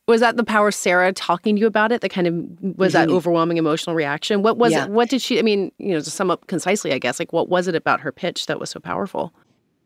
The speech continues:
Speaker 2: You know, we went through every single word in the script, line by line. And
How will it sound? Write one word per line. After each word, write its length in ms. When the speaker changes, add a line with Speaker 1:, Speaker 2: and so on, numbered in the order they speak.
Speaker 2:
You 140
know, 120
we 200
went 320
through 600
every 340
single 460
word 340
in 120
the 80
script, 680
line 340
by 160
line. 460
And 540